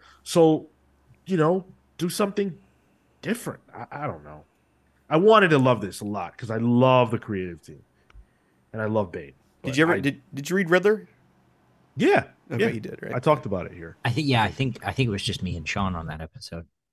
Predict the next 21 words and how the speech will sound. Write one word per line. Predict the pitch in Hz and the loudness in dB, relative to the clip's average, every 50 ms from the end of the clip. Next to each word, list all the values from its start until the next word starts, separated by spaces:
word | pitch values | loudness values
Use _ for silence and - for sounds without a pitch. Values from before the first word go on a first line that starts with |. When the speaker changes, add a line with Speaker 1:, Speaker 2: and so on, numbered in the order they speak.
| _ _ _ _ _ _ _ _ _ _ _ _ _ _ _ _ _ _ _ _ _ _ _ _ _ _ _ - | _ _ _ _ _ _ _ _ _ _ _ _ _ _ _ _ _ _ _ _ _ _ _ _ _ _ _ 0
Speaker 1:
I, | 143 147 143 139 135 139 - - - | 2 4 2 2 0 -4 -10 -6 0
yeah, | 147 190 196 135 123 117 - | 2 4 4 4 4 2 2
I, | 117 131 135 135 127 120 113 - - _ - | 2 2 2 2 2 0 -2 -8 -14 _ -2
I, | 120 120 120 123 123 120 117 113 110 110 113 | 0 0 2 2 0 0 -2 -4 -6 -6 0
oh | - 151 | 4 6
yeah, | 170 190 190 165 | 8 8 8 6
you | 127 131 185 196 | 6 4 2 2
tagged | - - 214 226 262 233 135 120 | 2 2 2 2 4 2 2 -2
me | 110 98 | -4 -4
with | 85 82 76 | -4 -6 -8
it | 76 76 - _ - | -10 -12 -14 _ -14
actually, | 98 92 - - - 80 78 | -14 -14 -12 -14 -16 -12 -10
Tyler. | - 92 82 104 95 90 92 - _ _ - | -10 -8 -6 -6 -6 -6 -8 -12 _ _ -12
Speaker 3:
Mm-hmm. | 92 | -8
Speaker 1:
Um, | 101 101 98 95 95 | -6 -4 -4 -4 -4
Speaker 3:
Mm, | 87 | -4
that's | 101 110 - - | -4 -4 -2 -2
right. | 117 104 110 | 0 0 2
Speaker 1:
I | 139 | 2
loved | 143 180 226 185 117 | 4 4 2 2 0
it. | 90 76 | -6 -12